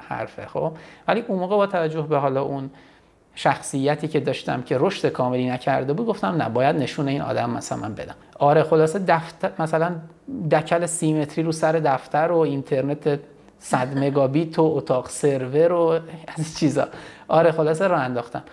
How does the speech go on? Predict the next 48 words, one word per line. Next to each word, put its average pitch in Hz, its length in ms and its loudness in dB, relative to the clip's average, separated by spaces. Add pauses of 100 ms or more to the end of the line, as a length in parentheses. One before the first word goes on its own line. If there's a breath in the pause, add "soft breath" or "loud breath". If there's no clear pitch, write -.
(400 loud breath)
از 170 180 0
اونجا 190 280 4
بود 156 200 2
که 160 80 0
تعداد 139 260 0
تیم 165 180 -2
بیشتر 156 380 0
شد، 160 260 2
یهو 143 200 2
تیممون 143 380 0
مثلاً 131 260 -2
شد 135 280 -2
پونزده 123 280 0
شونزده 123 500 -2
نفر، 135 440 0 (240)
همه 123 200 -2
چی 127 320 -6 (120)
یهو 120 240 -2
رشد 123 240 -6
کرد. 135 200 2
تولد 143 440 4
دو 156 100 4
سالگی 147 440 0
میهن 139 300 -2
وردپرس 139 480 -4
رو 220 80 -2
ما 214 100 -2
با 170 120 0
یه 180 100 0
تیم 190 520 -4 (640 loud breath)
تقریباً 135 720 2
بیست 127 240 -2
نفره 139 320 2
گرفتیم. 208 600 -4 (460)
توی 170 100 8
دفتر 156 320 4
صد 151 200 2
و - 20 0
سی 131 180 -6
متری 131 260 -6
با 170 80 0
کلی 151 420 2
امکانات 127 640 -4
و 147 100 0
اتاق 120 340 -2
سرور 123 520 -2
و 156 40 4
اینا. - 280 -6